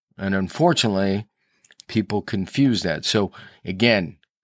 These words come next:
we'll finish the way we started. Set goals not for the outcome, but for who you get, for who you get to become in the process.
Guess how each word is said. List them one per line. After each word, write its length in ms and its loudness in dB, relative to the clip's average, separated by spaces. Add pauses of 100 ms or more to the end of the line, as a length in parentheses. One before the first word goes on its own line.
(460)
we'll 140 -8
finish 400 -2
the 100 -4
way 120 -2
we 140 -2
started. 480 -4
Set 300 0
goals 340 0
not 300 0
for 140 -4
the 200 2
outcome, 480 0
but 180 -6
for 280 -2
who 180 -2
you 300 0 (100)
get, 340 -2 (200)
for 680 0 (220)
who 340 2
you 300 2
get 400 -2
to 280 0
become 1000 -2
in 220 -4
the 100 -4
process. 840 -2